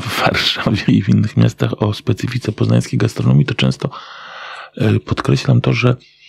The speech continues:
mo-, mam takie, nieustające takie wrażenie, że tutaj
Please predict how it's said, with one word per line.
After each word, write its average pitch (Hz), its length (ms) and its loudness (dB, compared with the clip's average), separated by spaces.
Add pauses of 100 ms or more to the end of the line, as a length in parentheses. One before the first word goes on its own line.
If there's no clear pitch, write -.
(320)
mo-, 98 260 2 (480)
mam 120 260 4
takie, 135 300 0 (460)
nieustające 123 460 4
takie 123 220 -2
wrażenie, 117 540 2 (500)
że 107 240 0
tutaj 127 380 2